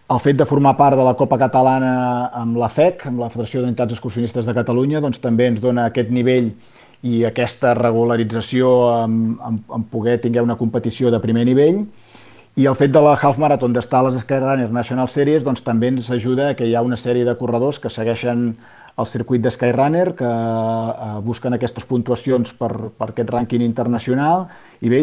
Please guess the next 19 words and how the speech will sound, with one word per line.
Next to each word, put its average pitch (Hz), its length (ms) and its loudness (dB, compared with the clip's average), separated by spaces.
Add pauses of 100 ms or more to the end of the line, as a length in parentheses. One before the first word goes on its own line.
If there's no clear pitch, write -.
tot 120 160 -4
això, 123 240 0
doncs, 135 160 -2
fa 131 80 0
un 127 80 0
conglomerat 123 680 2
que 139 100 -2
realment, 117 460 0 (260)
doncs, 117 160 -8
tinguem 113 240 0
aquestes 120 320 -2
dues 117 240 -2
proves 117 400 -2
molt 113 160 0
destacades 113 640 0
dins 113 240 0
de 113 160 -4
calendaris, 107 640 0
doncs, 107 240 -10